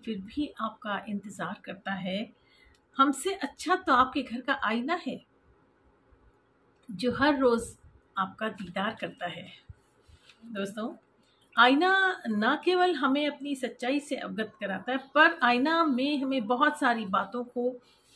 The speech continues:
ध्यान में रखना चाहिए जब हम हमारे घर के अंदर आईना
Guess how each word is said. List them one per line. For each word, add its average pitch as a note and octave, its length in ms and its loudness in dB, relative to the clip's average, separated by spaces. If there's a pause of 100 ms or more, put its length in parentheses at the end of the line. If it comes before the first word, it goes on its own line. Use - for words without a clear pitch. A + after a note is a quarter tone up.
(140)
ध्यान C#4 300 4
में B3+ 80 4
रखना F#3+ 280 0
चाहिए G3 540 -6
जब C4 260 4
हम C4 260 2 (480)
हमारे D4+ 380 6
घर A3 200 -2
के A3 120 -8
अंदर G3+ 400 0 (380)
आईना G#3+ 540 0